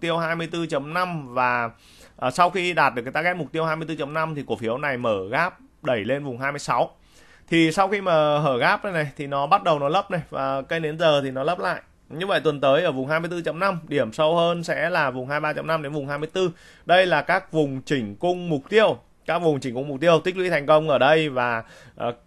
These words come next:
cung cầu ổn định, nhóm chứng khoán tiền lại vào thì như vậy là chúng ta lại mua thôi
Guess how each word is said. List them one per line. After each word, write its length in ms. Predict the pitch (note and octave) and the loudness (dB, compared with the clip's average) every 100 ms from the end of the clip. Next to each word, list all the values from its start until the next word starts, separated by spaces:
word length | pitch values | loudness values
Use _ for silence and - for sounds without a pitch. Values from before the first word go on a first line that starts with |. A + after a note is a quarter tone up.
| _ | _
cung 180 | - F3 | -6 2
cầu 180 | D#3+ C#3 | 6 6
ổn 180 | A#2 A2+ | 6 4
định, 300 | C#3 C3 B2+ | 2 0 -6
nhóm 160 | A#2+ | -6
chứng 140 | C#3 C#3+ | -4 2
khoán 260 | D3 C#3+ | 2 2
tiền 220 | D#3 D3 C3 | 0 0 0
lại 100 | A2+ | 2
vào 380 | B2+ C3+ C#3+ C#3+ | 4 6 4 2
thì 60 | |
như 140 | C#3 D#3 | -4 0
vậy 200 | D#3 C3 | 0 2
là 260 | C3 C3+ C#3+ | 2 2 0
chúng 120 | - | -2
ta 160 | D#3+ E3 | 2 2
lại 80 | D#3 | 2
mua 200 | E3 F#3 | 4 6
thôi 260 | G3 A3+ | 6 4